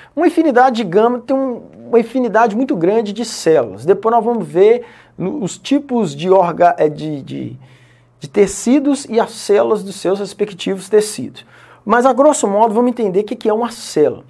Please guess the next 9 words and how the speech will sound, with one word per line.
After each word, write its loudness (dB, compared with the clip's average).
A 0
célula 2
é 2
constituída 0
basicamente 2
de -8
quê? 2
Membrana 2
plasmática. -2